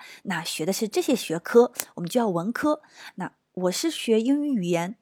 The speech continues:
文学的，那等我毕业的时候呢，硕士毕业的时候拿到的这个学历证书、学位证书，写的就是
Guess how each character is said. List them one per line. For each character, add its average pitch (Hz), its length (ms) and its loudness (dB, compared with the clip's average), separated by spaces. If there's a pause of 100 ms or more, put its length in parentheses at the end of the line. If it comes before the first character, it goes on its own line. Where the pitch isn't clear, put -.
(240)
文 202 300 0
学 220 220 0
的， 180 220 0 (480)
那 202 200 0
等 208 240 2
我 247 100 2
毕 302 180 2
业 330 100 2
的 285 100 2
时 233 140 -4
候 226 160 0
呢， 208 120 -2
硕 226 160 -4
士 226 120 0
毕 214 120 0
业 220 120 2
的 180 80 -2
时 - 120 -8
候 160 180 -2
拿 156 260 -6
到 294 180 2
的 220 140 0
这 214 100 -2
个 196 140 0
学 - 180 -6
历 220 120 0
证 277 180 -2
书、 302 400 -4
学 - 140 -4
位 220 80 2
证 302 180 -2
书， 330 300 -2 (360)
写 - 160 -4
的 165 80 4
就 190 160 2
是 185 360 0